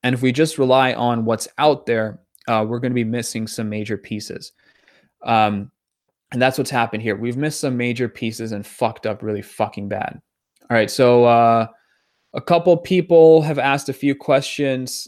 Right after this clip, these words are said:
Um, uh, let's see. "Great research. Keep up the good work. Isn't it banned in Europe?" Y-, um, actually, so Europe,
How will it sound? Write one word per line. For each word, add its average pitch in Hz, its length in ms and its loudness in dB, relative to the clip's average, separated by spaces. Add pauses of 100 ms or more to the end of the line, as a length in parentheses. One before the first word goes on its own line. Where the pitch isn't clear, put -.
Um, 113 680 -4 (1800)
uh, 117 440 2
let's 117 200 -6
see. 110 460 -8 (1800)
"Great 147 380 2
research. 139 680 -4
Keep 143 240 -10
up 139 140 -8
the 135 120 -12
good 139 180 -8
work. 139 300 -6
Isn't 143 260 -6
it 131 160 -8
banned 131 320 -4
in 123 120 0
Europe?" 123 580 2 (520)
Y-, - 140 -16 (100)
um, 127 460 2 (140)
actually, 143 380 0
so 131 720 4
Europe, 139 840 -8